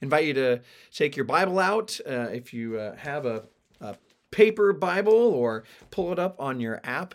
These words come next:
on your phone, uh, your laptop, or your, your tablet device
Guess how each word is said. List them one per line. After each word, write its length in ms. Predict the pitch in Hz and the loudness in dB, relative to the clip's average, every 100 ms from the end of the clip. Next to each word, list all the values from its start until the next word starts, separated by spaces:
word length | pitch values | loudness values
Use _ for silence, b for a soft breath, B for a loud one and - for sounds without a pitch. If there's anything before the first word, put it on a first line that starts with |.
| - | -14
on 140 | 117 | -12
your 100 | 104 | -12
phone, 720 | - 170 165 170 170 175 170 - | -6 -2 0 -2 -8 -10 -14 -16
uh, 360 | 120 107 98 98 | -16 -14 -12 -14
your 180 | 98 104 | -12 -12
laptop, 720 | 98 139 - - 147 151 147 135 | -10 -12 -12 -10 -10 -10 -14 -14
or 220 | 127 113 | -12 -10
your, 260 | 104 104 - B B B | -10 -12 -14 B B B
your 120 | 107 | -16
tablet 420 | 101 - 139 135 123 | -14 -10 -8 -8 -10
device 560 | 120 123 120 120 - | -8 -8 -8 -12 -16